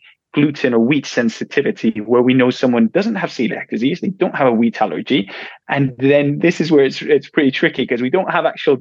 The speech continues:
blood tests or, you know, we don't have any sort of test to diagnose it. So it's almost doing like a, a blinded placebo-controlled trial, uh, of a challenge with gluten. And there's a sort of protocol for it and all this sort of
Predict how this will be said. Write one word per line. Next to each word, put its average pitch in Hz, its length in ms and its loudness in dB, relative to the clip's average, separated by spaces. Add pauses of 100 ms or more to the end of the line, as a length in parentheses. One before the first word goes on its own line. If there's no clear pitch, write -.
blood 151 320 0
tests 135 480 -2
or, 120 260 0 (400)
you 135 160 0
know, 123 240 2 (160)
we 151 80 -8
don't 160 140 -6
have 156 140 -2
any 165 140 -2
sort - 200 -6
of - 60 -20
test - 320 -8
to 143 80 0
diagnose 131 420 4
it. 113 100 0
So 127 140 0
it's - 260 -4
almost 175 380 -2
doing 139 240 2
like 117 240 2 (380)
a, 127 320 4
a 131 100 0 (240)
blinded 143 720 0
placebo-controlled 139 1120 0
trial, 120 760 -2 (160)
uh, 123 180 0
of 127 140 0
a 117 80 0
challenge 147 500 0
with 127 200 0
gluten. 131 500 -2 (180)
And 131 160 2
there's 127 80 2
a 123 80 0
sort 139 220 -2
of 120 100 -6
protocol 139 600 0
for 131 340 2
it 123 220 0
and 131 100 -4
all 131 120 -2
this 131 140 -6
sort - 140 -6
of - 160 -16